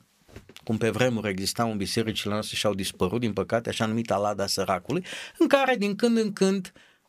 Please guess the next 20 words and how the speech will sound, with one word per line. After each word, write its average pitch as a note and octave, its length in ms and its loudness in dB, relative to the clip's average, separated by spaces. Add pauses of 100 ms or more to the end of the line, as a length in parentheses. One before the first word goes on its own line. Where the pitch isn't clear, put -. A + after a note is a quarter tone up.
câte C4 240 4
un, G#3+ 380 0
uh, C3+ 680 0 (100)
uh, A#2+ 340 -2
client C#3 560 0
mai C4 200 2
pune G3+ 220 2
câte D#3 220 0
ceva. G#2+ 340 0 (880)
M-aș - 240 2
fi - 80 -2
așteptat B2+ 440 0
ca C#3 140 -2
luna C3 220 0
aceasta B2 720 0
să - 460 -2
trebuiască A#2+ 360 0
să G2+ 100 -2
pună A#2 240 2
două, G2 540 2